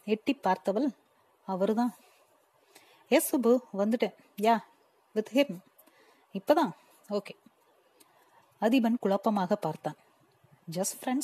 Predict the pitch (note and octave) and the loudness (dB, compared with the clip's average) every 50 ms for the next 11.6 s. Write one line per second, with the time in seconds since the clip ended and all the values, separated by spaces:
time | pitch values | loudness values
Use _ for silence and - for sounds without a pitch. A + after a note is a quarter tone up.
0 | - - A#3 G3+ G#3+ A3+ A#3+ A#3 B3 A#3+ A3+ - - F3+ - - _ _ _ _ | -2 -2 -2 0 2 2 2 4 2 2 0 0 -2 -4 -4 -6 _ _ _ _
1 | _ _ - E3+ E3+ F3+ G#3+ A#3+ A#3+ A#3 A#3 A#3 A#3+ A#3 A3+ A3+ A#3 A3+ F#3+ E3 | _ _ -4 -2 0 0 2 2 4 4 4 4 4 4 4 4 2 0 -2 -4
2 | - _ _ _ _ - E3+ E3+ - A3+ A#3 A3 G#3+ - F#3 F#3 F#3+ - - A3+ | -10 _ _ _ _ -8 -6 -2 0 0 0 0 0 0 0 0 0 -2 -2 -4
3 | G3+ F#3 F3+ E3+ - G#3+ - G3 F#3 G3+ F#3 F3 F3 - _ _ _ _ _ _ | -4 -2 -4 -4 -4 -4 -4 -4 -2 -2 -2 -2 -4 -8 _ _ _ _ _ _
4 | _ _ _ _ _ - - _ _ _ _ _ _ _ - A#3 B3 B3 D4 D#4 | _ _ _ _ _ -20 -20 _ _ _ _ _ _ _ 0 2 4 6 6 6
5 | C#4+ C4 G#3+ F3+ F3+ G3+ G#3+ - G#3 F3 F#3+ A#3 B3 - _ _ _ _ _ _ | 6 4 4 4 2 0 0 0 0 0 0 0 -2 -4 _ _ _ _ _ _
6 | _ _ _ _ _ _ _ - G3 G#3 C4 C4+ B3+ A3+ B3 D4+ - - - _ | _ _ _ _ _ _ _ -4 -2 0 2 2 2 2 2 2 0 -2 -6 _
7 | _ _ _ _ _ _ _ - F3 E3 E3+ F#3 F#3 - D4 D#4+ D4+ C4+ - A3 | _ _ _ _ _ _ _ -8 -8 -8 -8 -10 -4 0 2 2 2 4 2 2
8 | C4 - - B3 C#4 A3+ F#3+ - _ _ _ _ _ _ _ _ _ _ _ - | 0 0 -2 -2 -2 -2 -4 -6 _ _ _ _ _ _ _ _ _ _ _ 0
9 | G#3+ C#4 - F#4+ E4+ D#4+ C#4 B3 G#3 G3 - - E3+ D#3+ D#3 - - _ _ _ | 2 4 4 4 2 2 0 0 0 -2 -2 -2 -4 -4 -4 -6 -14 _ _ _
10 | _ _ _ _ _ _ _ _ _ _ _ _ _ _ _ _ _ _ _ _ | _ _ _ _ _ _ _ _ _ _ _ _ _ _ _ _ _ _ _ _
11 | _ _ _ _ E3+ E3 E3 - _ - - A#3+ | _ _ _ _ -12 -10 -10 -12 _ -2 -2 -2